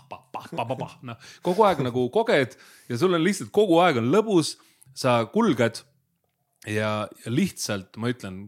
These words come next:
kõige olulisem asi, mida mina enda puhul pean, on see, et ma ei kahtle endas või, või ma ei muretse liialt või, või ma ei taha kogu aeg rohkem. Ma olen jumala rahul. Ma, ma lihtsalt kulgen ja davai, kogemused, tulge.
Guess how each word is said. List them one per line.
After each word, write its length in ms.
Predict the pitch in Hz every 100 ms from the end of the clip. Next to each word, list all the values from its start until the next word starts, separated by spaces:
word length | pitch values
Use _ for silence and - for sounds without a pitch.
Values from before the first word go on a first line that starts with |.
| -
kõige 260 | 156 165 135
olulisem 520 | 156 117 101 101 107
asi, 180 | 135 113
mida 280 | 101 104 101
mina 260 | 110 123 131
enda 200 | 143 104
puhul 200 | 127 110
pean, 280 | 117 135 101
on 80 | 92
see, 180 | 113 98
et 80 | _ _ - _ _ _ -
ma 120 | 160 196
ei 60 | -
kahtle 420 | 143 - - 101
endas 340 | 92 87 87 98
või, 240 | 95 95 92
või 160 | 104 123
ma 100 | 175
ei 80 |
muretse 640 | 113 139 165 107 - - 95
liialt 340 | 98 92 -
või, 180 | 95 95 101
või 140 | 110 110
ma 120 | 139
ei 60 | -
taha 280 | 170 165 131
kogu 240 | 151 143 113
aeg 140 | 101 120
rohkem. 460 | 156 - 107 92 _ _ _ _ -
Ma 80 | 247
olen 100 | 240
jumala 300 | 240 120 98
rahul. 360 | 131 110 92 98 _ _ _ 220
Ma, 180 | 277 254
ma 160 | 220
lihtsalt 400 | 262 247 131 110
kulgen 500 | - 240 147 123 117 - _ _ _ -
ja 200 | 107 107 104 104 101 95 - -
davai, 220 | 110 107
kogemused, 480 | 113 107 92 90 90
tulge. 300 | 104 98 87